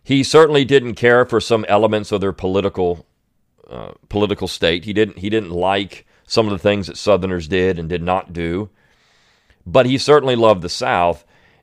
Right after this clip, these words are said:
And I think that's an interesting part of Lewis Rubin's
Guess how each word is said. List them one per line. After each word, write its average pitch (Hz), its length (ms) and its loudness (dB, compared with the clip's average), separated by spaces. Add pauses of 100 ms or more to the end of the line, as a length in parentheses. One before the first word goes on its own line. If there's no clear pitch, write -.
(100)
And 117 120 -2
I 117 120 2
think 165 200 0
that's 160 260 2
an 135 60 0
interesting 120 560 0
part 104 300 2
of 87 140 -8
Lewis 95 320 -2 (340)
Rubin's 87 680 -4